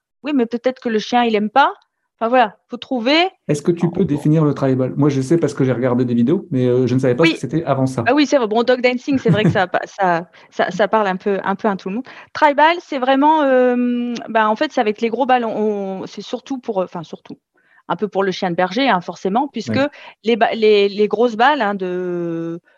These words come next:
Speaker 1: de pilates ball, enfin, voilà, les, les gros
Speaker 2: Ouais,
Speaker 1: ballons de,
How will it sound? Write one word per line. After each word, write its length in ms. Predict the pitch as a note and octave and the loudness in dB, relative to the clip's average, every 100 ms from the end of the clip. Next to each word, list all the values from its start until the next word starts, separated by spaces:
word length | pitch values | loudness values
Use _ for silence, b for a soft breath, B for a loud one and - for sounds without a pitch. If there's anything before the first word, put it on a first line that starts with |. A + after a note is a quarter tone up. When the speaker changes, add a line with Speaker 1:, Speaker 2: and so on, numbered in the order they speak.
| _ | _
Speaker 1:
de 180 | - F3+ | -10 -8
pilates 400 | E3+ G3 E3+ E3 | -8 -4 -2 -2
ball, 140 | F3 G3+ | 0 -2
enfin, 180 | E3 | -2
voilà, 220 | D3+ E3 D#3+ | -4 -4 -4
les, 240 | D#3 - | -8 -10
les 100 | F3 | -12
gros 160 | E3+ C#3+ | -6 0
Speaker 2:
Ouais, 120 | B2+ | 2
Speaker 1:
ballons 320 | B2 A2+ | 2 2
de, 60 | A2 | -2